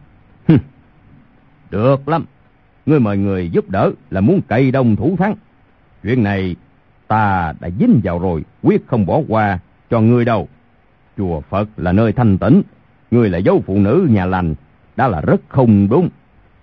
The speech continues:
Huống chi chồng họ còn là dòng dõi trung lương, gặp nạn chết thảm." Kha Trấn Ác nói: "Đạo trưởng nói Tiêu Mộc đại sư giấu hai người đàn bà ấy, còn đại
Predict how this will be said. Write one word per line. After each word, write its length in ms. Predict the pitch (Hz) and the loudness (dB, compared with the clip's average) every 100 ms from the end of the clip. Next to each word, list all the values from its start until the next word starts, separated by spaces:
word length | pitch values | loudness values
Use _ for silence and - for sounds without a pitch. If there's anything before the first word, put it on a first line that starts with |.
| - | -2
Huống 180 | 175 175 | 0 2
chi 400 | 113 104 98 85 _ _ _ 123 | 0 -2 -2 -6 _ _ _ -2
chồng 220 | 110 92 | 0 2
họ 340 | 95 131 120 | 0 0 0
còn 180 | 98 92 | -4 -6
là 80 | 90 | -6
dòng 300 | 87 80 78 | -4 -4 -4
dõi 380 | 98 170 160 110 | -2 0 0 -2
trung 220 | 117 98 | 0 2
lương, 260 | 101 104 85 - _ _ - | 2 0 -2 -6 _ _ -6
gặp 180 | 104 - | -6 -4
nạn 500 | 80 104 123 113 98 | -4 -2 0 2 0
chết 200 | 151 165 - | 0 -4 -4
thảm." 280 | 92 131 151 - _ _ _ _ _ - - - - - - | -4 -2 -4 -10 _ _ _ _ _ -20 -20 -20 -20 -20 -8
Kha 160 | - 123 | 0 2
Trấn 200 | 135 143 | 4 2
Ác 260 | - 151 - | 2 0 2
nói: 280 | 107 123 202 - - - _ _ - _ _ _ _ _ _ _ - | 2 4 0 -4 -20 -20 _ _ -20 _ _ _ _ _ _ _ -6
"Đạo 200 | 110 110 | -4 -2
trưởng 340 | 107 170 180 | -2 0 0
nói 180 | 165 185 131 | 0 0 0
Tiêu 140 | 113 | 0
Mộc 240 | 95 110 - | 2 0 -2
đại 280 | - 104 123 - | -4 -2 -2 -2
sư 260 | 127 123 101 - - | -2 0 -2 -8 -8
giấu 180 | - 208 | -2 0
hai 180 | 147 143 | 0 0
người 180 | 98 92 | 0 0
đàn 220 | 90 90 | 0 0
bà 220 | 90 90 | -2 -2
ấy, 280 | - 196 226 - - _ _ | -2 -2 -2 -6 -18 _ _
còn 160 | 101 98 | -2 0
đại 200 | 110 | 0